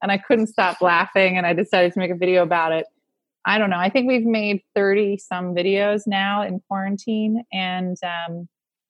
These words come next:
you know, so, like, I, <laughs> I'm late today, so I did not post it yet. And people were like, "Are you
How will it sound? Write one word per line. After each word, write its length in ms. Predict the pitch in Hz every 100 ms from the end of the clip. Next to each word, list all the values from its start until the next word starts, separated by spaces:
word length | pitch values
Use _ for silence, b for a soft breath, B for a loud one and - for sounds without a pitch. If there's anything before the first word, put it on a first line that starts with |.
| _ _ 311
you 80 |
know, 120 | 294 247
so, 220 | - 269
like, 240 | 233 226
I, 300 | - 220 240 -
<laughs> 340 | 302 285 320 -
I'm 200 | 277 285
late 340 | 262 262 277 -
today, 420 | 190 214 190 202
so 160 | 220
I 80 | 208
did 160 | 226 262
not 240 | 262 233 -
post 260 | 233 247 -
it 120 | 139
yet. 200 | 202 185
And 120 | 208
people 200 | 302 233
were 100 | 233
like, 180 | 233 - 226
"Are 80 |
you 220 | 226 277